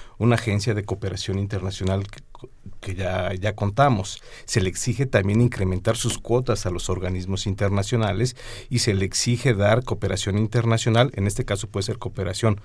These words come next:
sur-sur, y de, y de alguna manera el país se ha envuelto en una dinámica de activismo internacional que se puede canalizar, y se ha canalizado desde la perspectiva política,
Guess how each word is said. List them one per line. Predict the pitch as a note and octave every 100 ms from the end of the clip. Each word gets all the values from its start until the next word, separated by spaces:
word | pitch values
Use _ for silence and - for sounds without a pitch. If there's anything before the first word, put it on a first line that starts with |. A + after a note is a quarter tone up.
| - - -
sur-sur, | - A#2+ A2+ A#2+ B2 C3 - - - -
y | - A#2
de, | B2 C3+ -
y | B2
de | C3
alguna | C3 F3 G#3
manera | B2+ B2 C3+ D3
el | A#2 A2+
país | - A#2 C#3+
se | - C#3
ha |
envuelto | D3 D3+ C#3 A2 - A#2 -
en | G#2
una | A2+ B2+
dinámica | A#2 G#2+ G#2 G2 F#2+ - G#2
de | F#2+
activismo | - F2+ G2 G2 A#2+ A2+ A2 A2+
internacional | A2 G2+ G#2 G#2 G2+ A2 G#2 A2+ B2+ - - - -
que | A#2
se | B2+
puede | - D3 F3
canalizar, | E3+ D#3+ D#3+ D#3+ A3 -
y | B2+
se | G3+
ha |
canalizado | G#3 G3 D#3 - F3 E3
desde | A2+ G#2+ A2
la | G#2+
perspectiva | A#2+ - G2+ C3+ C#3
política, | B2 A#2+ D3 G#2 -